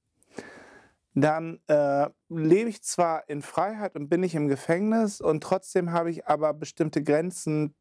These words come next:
die, äh, sich permanent um mein Leben drumherum stellen. Und,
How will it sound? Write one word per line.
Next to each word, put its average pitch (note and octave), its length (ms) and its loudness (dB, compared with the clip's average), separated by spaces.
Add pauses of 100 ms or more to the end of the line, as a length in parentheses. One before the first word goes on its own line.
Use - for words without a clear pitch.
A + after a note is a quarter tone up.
die, D3+ 420 4 (120)
äh, C#3 400 0
sich C#3 260 -10
permanent F3 540 -2
um D#3 100 0
mein D3+ 220 2
Leben D#3+ 280 4
drumherum D3 440 0
stellen. F2 580 -4 (1800)
Und, D3 720 -2